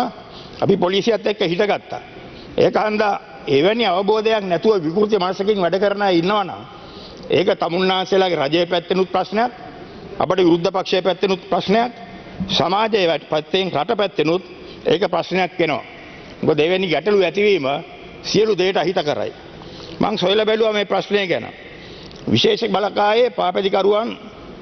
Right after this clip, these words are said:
අට දෙනෙක් බයිසිකල් හතරකින් පාර්ලිමේන්තු බැරියර් වලින් ඇතුළට ආවා. මේ පාර්ලිමේන්තුව ඇතුලේ හමුදාවේ දෙසීයක් ඉන්නවා පොලිසියට සහයෝගය දෙන්න ආපු අය. එතකොට මේ ඇත් එක්ක එකතු වෙන්න තමයි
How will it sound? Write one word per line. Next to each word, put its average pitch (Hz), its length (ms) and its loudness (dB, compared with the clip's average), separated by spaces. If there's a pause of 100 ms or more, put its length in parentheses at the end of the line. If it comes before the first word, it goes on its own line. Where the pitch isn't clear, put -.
(100)
අට 120 160 -4
දෙනෙක් 175 320 0
බයිසිකල් 170 440 2
හතරකින් 156 460 0 (720)
පාර්ලිමේන්තු 214 720 2
බැරියර් 190 360 2
වලින් 226 240 2
ඇතුළට 202 320 2
ආවා. 113 260 -2 (840)
මේ 190 180 2
පාර්ලිමේන්තුව 220 680 2
ඇතුලේ 175 460 4 (840)
හමුදාවේ 214 640 2
දෙසීයක් 214 540 0
ඉන්නවා 180 400 2 (800)
පොලිසියට 220 680 2
සහයෝගය 220 560 2
දෙන්න 208 200 2
ආපු 175 280 0
අය. 95 140 -2 (720)
එතකොට - 300 2
මේ 160 240 0
ඇත් 220 260 0
එක්ක 226 180 0
එකතු 185 280 2
වෙන්න 226 180 4
තමයි 208 440 0